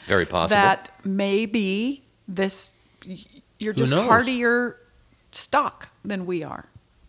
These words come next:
Speaker 1: Well,
Speaker 2: Bunch of sissies over here.
Speaker 1: very possible.
Speaker 2: I
Speaker 1: I
Speaker 2: don't
Speaker 1: have no
Speaker 2: know.
Speaker 1: idea.
Speaker 2: You
Speaker 3: I
Speaker 2: got
Speaker 3: know
Speaker 2: a
Speaker 3: he,
Speaker 2: lot of Middle Eastern in
Speaker 3: he used
Speaker 2: ya.
Speaker 3: to be able to outdrink me.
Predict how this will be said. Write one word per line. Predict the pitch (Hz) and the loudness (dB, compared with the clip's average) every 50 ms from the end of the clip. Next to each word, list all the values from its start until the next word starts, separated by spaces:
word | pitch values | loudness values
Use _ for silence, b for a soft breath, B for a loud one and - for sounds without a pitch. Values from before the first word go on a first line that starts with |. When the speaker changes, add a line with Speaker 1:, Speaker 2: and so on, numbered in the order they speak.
| _ _ _ _ - | _ _ _ _ -4
Speaker 1:
Well, | - 185 | 0 0
Speaker 2:
Bunch | 190 190 - 190 | 0 0 0 -4
of | 175 | -6
sissies | - - 196 175 - 160 147 143 160 | -4 -4 -4 -4 -4 -6 -6 -6 -6
over | 160 151 147 151 | -6 -6 -6 -8
here. | 165 175 | 0 2
Speaker 1:
very | - 117 127 - | 4 4 4 4
possible. | - 170 156 196 208 - 104 87 - | 4 2 2 2 0 -2 -4 -4 0
Speaker 2:
I | 117 | 2
Speaker 1:
I | |
Speaker 2:
don't | 110 123 | 4 6
Speaker 1:
have | 131 143 - - | 6 6 4 4
no | 240 - | 4 6
Speaker 2:
know. | - 135 | 6 6
Speaker 1:
idea. | 131 143 139 147 151 147 101 - - - | 6 4 2 0 -2 -2 -4 -6 -8 -4
Speaker 2:
You | 220 240 | -2 2
Speaker 3:
I | 247 | 4
Speaker 2:
got | 254 254 285 | 6 6 8
Speaker 3:
know | 285 277 | 6 6
Speaker 2:
a | |
Speaker 3:
he, | 262 | 8
Speaker 2:
lot | 247 254 262 269 277 | 8 8 8 8 6
of | 254 220 196 202 | 4 2 0 0
Middle | 214 233 262 285 262 247 | 0 2 2 2 2 0
Eastern | 262 294 302 - - 233 202 185 | 0 0 -2 -4 -4 -4 -2 -2
in | 175 143 | 0 0
Speaker 3:
he | 156 | 2
used | 160 160 185 | 2 2 0
Speaker 2:
ya. | |
Speaker 3:
to | 214 - | 0 2
be | 131 | 2
able | 123 117 117 | 2 4 4
to | 113 | 2
outdrink | 110 107 104 104 95 98 113 123 120 - - | 2 2 0 0 0 0 0 0 0 -2 -4
me. | 92 87 85 90 | -2 -2 -2 -4